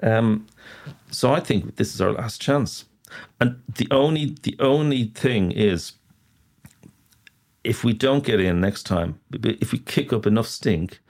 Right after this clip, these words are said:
like we were talking about mandates and fifty-minute cities, if we don't, so, you know, obviously it's a big goal, but let's say we, we don't get in next, in, in a year's time, then we have to make sure New Britain doesn't happen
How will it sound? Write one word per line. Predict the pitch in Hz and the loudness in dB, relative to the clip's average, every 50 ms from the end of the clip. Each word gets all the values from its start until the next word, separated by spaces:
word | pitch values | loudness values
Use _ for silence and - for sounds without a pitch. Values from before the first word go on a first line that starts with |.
| - _ - | -20 _ -2
like | 101 104 104 - | 0 0 2 2
we | 110 | 0
were | 104 | 0
talking | 101 - 117 107 - 107 101 | 0 2 0 0 0 0 -2
about | 92 95 104 | -2 0 2
mandates | 104 101 101 101 92 92 90 95 90 - - 90 | 2 2 2 2 2 0 0 -2 -2 -4 -4 -4
and | 90 92 92 87 82 - - _ - - - - - - _ _ - | -2 0 0 -2 -4 -8 -12 _ -20 -20 -20 -20 -20 -20 _ _ -14
fifty-minute | - - 101 - - 107 95 87 | -2 -2 -2 0 0 -2 -2 -2
cities, | - - 110 92 85 85 - - - - - - - - - _ _ _ _ _ _ _ _ _ _ _ - - _ _ _ _ _ _ - | -2 -2 -2 -2 -2 -4 -4 -12 -20 -20 -20 -20 -20 -20 -20 _ _ _ _ _ _ _ _ _ _ _ -20 -20 _ _ _ _ _ _ -2
if | 139 135 - | -2 0 2
we | 123 117 | 0 0
don't, | 113 - 131 139 131 113 - | 2 2 2 2 2 2 0
so, | - - - - - 110 92 - - - | -4 -10 -12 -2 0 0 0 0 -2 -4
you | 123 123 | -4 -2
know, | - - - | -2 -2 -2
obviously | - 117 107 - 90 | -2 -4 -4 -6 -10
it's | 82 - | -10 -10
a | - | -8
big | - 90 92 | -8 -8 -4
goal, | - - 78 76 76 | -2 -2 -2 -2 -4
but | - - 85 - - - | -4 -6 -6 -6 -6 -6
let's | - 107 - | -6 -6 -4
say | - 90 78 78 - - - - - - | -2 -2 -2 -2 -4 -8 -16 -18 -10 -2
we, | - 107 104 - | 0 0 0 2
we | - 110 | 0 -2
don't | 104 - 135 143 143 139 | 0 2 2 2 2 0
get | - 101 | 0 0
in | 98 87 | 0 0
next, | 87 82 - - - - - _ _ - | 0 -2 -4 -8 -14 -14 -16 _ _ -4
in, | - 87 87 | -2 -2 -2
in | - - - 87 87 | -2 -2 -2 0 0
a | |
year's | 90 90 87 85 - | 2 2 0 0 -2
time, | - 87 82 82 82 85 90 - _ _ _ _ _ _ _ _ - | -2 -2 -2 -2 -2 -4 -6 -10 _ _ _ _ _ _ _ _ 0
then | 107 120 | 2 4
we | 123 120 | 4 4
have | 117 110 | 2 2
to | - 107 | 2 2
make | 104 98 92 | 2 2 0
sure | - - - 98 92 92 90 87 | -2 0 0 2 2 2 0 0
New | - 95 101 98 101 | 0 0 2 2 2
Britain | 92 - 113 113 - - 98 | 0 0 -2 -2 0 0 -2
doesn't | 87 92 82 - 90 87 | -2 -2 -4 -4 -6 -4
happen | - 92 87 - 92 85 76 78 | -4 -4 -4 -4 -4 -6 -6 -8